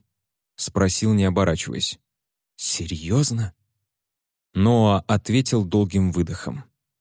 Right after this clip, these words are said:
"Марию убили за то,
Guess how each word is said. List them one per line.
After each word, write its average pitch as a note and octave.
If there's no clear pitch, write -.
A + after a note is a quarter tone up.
"Марию A2
убили A2+
за G2+
то, C#3